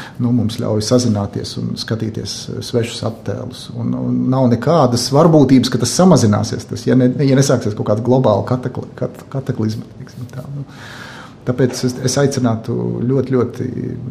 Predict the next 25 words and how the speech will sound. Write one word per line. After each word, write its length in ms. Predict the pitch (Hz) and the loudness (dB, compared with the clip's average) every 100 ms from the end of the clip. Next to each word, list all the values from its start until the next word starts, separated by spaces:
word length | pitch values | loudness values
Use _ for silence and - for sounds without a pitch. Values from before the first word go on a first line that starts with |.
| - | -2
apgūt 300 | 127 123 107 | -2 0 -4
to, 80 | - | -4
kas 140 | 110 - | -8 -8
ir 60 | 110 | -6
vizuāla 260 | 110 113 | -4 -6
kultūra, 440 | - 120 - 120 - | -8 -10 -8 -6 0
un 160 | 135 | 4
arī 140 | 123 120 | 6 4
vē-, 120 | 123 - - | 0 -6 -2
kultūra 400 | 123 123 104 107 | -2 0 -4 -4
vēsturi, 500 | 107 - 110 120 107 - 104 | -6 -8 -8 -6 -6 -6 -6
ar 80 | 110 | -4
visu 280 | 117 - - | -6 -6 -4
kino 280 | 165 151 123 | 0 2 2
vēsturi, 480 | 113 117 - 104 107 | 2 0 -2 -4 -4
kas, 200 | 107 - | -4 0
diemžēl, 420 | 117 104 147 185 - | 2 4 4 4 4
kārtējo 260 | 135 139 | 2 4
reizi 220 | 147 131 123 | 6 6 4
ir 60 | |
pagājusi 340 | 151 131 110 - | 2 4 2 2
skolu 240 | 160 - | 2 4
programmās 460 | 180 156 107 110 113 | 2 2 0 0 -2
garām. 320 | 165 101 - | 0 -2 2
Iedomājieties, 560 | 156 165 120 104 104 | 2 4 4 2 -4